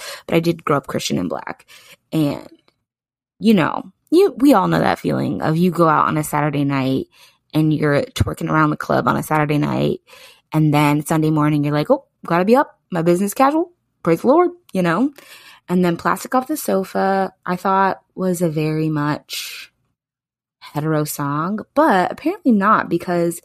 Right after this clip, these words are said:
Syd credited on that song, Syd, the love of my life, and Sabrina Claudio, and Patrick Page from The Internet, which is crazy. My first pass through, I was like, "This is too straight for me." And then Syd is credited on it. So I'm like, "Okay, it's not too straight."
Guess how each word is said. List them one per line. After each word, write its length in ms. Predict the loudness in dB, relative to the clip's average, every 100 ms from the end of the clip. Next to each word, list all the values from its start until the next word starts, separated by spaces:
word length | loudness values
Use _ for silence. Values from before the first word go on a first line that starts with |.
| -20 -20 _ -14
Syd 840 | -8 0 4 6 6 4 2 -4
credited 760 | -6 -4 0 0 0 0 -2 -6 -8
on 180 | -4 -2
that 220 | -2 -6
song, 380 | -6 -4 -6 -6
Syd, 320 | -4 0 0 0
the 80 |
love 160 | -4 -4
of 60 | -4
my 120 | -4
life, 280 | -4 -6 -2
and 220 | 0 0
Sabrina 340 | 0 0 -2
Claudio, 560 | -2 -2 0 0 -4 -6 -4
and 160 | -4
Patrick 360 | -4 -4 -4 -6
Page 300 | -2 -2 -2
from 140 | -6
The 80 | -6
Internet, 500 | -4 -6 -6 -12 -6
which 180 | -4 -2
is 100 | -4
crazy. 920 | -8 -12 -6 0 2 0 -2 -8 -8 -18 _ -4
My 120 | -4
first 340 | 0 -2 -2
pass 220 | -2 -2
through, 160 | -2 -2
I 40 |
was 100 | -2
like, 160 | -4 -8
"This 180 | -8 -6
is 180 | -6 -6
too 200 | -4 -4
straight 380 | -4 -2 -2
for 120 | -4 -6
me." 280 | -6 -8
And 200 | -4 -2
then 180 | 0 -2
Syd 440 | -2 -2 0 0 -6 -16 -20 -20 -6
is 140 | -6
credited 440 | -4 -6 -4 -2 0
on 140 | -2
it. 140 | -6 -4
So 140 | 0
I'm 120 | 2
like, 200 | 2 2
"Okay, 420 | 2 2 0 -2 -2
it's 200 | -2 0
not 200 | -2 -2
too 140 | -4
straight." 400 | -4 -6 -6 -8